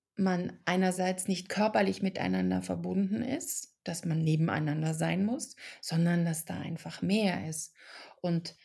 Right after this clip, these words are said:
da wir Menschen ja aber immer in irgendeiner Form einen Beweis brauchen, also, es muss ja wissenschaftlich erwiesen sein, dass das so ist, ähm, wir das aber noch nicht erbringen können, ist es auch schön, glaube ich, über die Fantasie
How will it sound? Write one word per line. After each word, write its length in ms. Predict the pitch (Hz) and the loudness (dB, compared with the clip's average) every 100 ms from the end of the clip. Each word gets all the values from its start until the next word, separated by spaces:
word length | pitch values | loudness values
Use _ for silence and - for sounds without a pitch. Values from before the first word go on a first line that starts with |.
| - _ _ - 247 - - | -20 _ _ -16 -16 -6 -2
da 260 | 175 170 | 0 2
wir 200 | 190 214 | 2 4
Menschen 640 | 196 196 208 208 202 190 | 4 6 4 4 2 2
ja 160 | 185 190 | 0 -2
aber 260 | 175 180 202 | 0 0 6
immer 240 | 202 190 | 6 6
in 160 | 175 170 | 4 2
irgendeiner 640 | 175 175 170 - 175 170 | 2 2 0 0 0 0
Form 380 | - 170 165 170 | -2 -2 -2 -2
einen 340 | 175 165 165 | -2 -2 -2
Beweis 580 | 151 151 151 185 226 - | -2 0 4 4 2 0
brauchen, 680 | 202 196 208 220 - 277 349 | -2 -2 -2 -4 -2 -2 -2
also, 240 | 160 151 | -6 -6
es 160 | 139 - | -8 -4
muss 160 | 143 - | -4 -4
ja 120 | 143 | -6
wissenschaftlich 680 | 147 - 156 156 - 143 - | -8 -8 -10 -10 -10 -10 -6
erwiesen 380 | 135 135 143 143 | -4 -4 -2 -2
sein, 260 | 143 139 135 | -2 -4 -4
dass 200 | 135 - | -6 -8
das 200 | 139 - | -8 -8
so 160 | 135 | -6
ist, 340 | 240 - - _ - - - - - - | -4 -6 -12 _ -18 -16 -14 -14 -18 -4
ähm, 340 | 170 151 151 - | 0 0 0 0
wir 120 | 175 | 0
das 160 | 175 170 | 2 2
aber 220 | 160 165 | 2 2
noch 160 | 160 156 | 2 2
nicht 200 | 160 - | 0 0
erbringen 480 | 165 170 233 247 | -2 2 4 2
können, 480 | 233 233 233 262 277 - - - | 0 0 2 0 -2 -10 -18 -4
ist 180 | 233 254 | -4 -2
es 140 | 262 | -2
auch 220 | - - | -2 -2
schön, 380 | - 220 262 220 | -2 2 2 2
glaube 340 | 185 160 165 196 | 0 -2 -2 -4
ich, 180 | - _ _ _ - | -6 _ _ _ -8
über 240 | 180 175 | -4 -2
die 120 | 170 | -2
Fantasie 920 | 170 175 170 175 170 165 185 220 240 | -6 -4 -2 -2 -2 -2 0 0 -2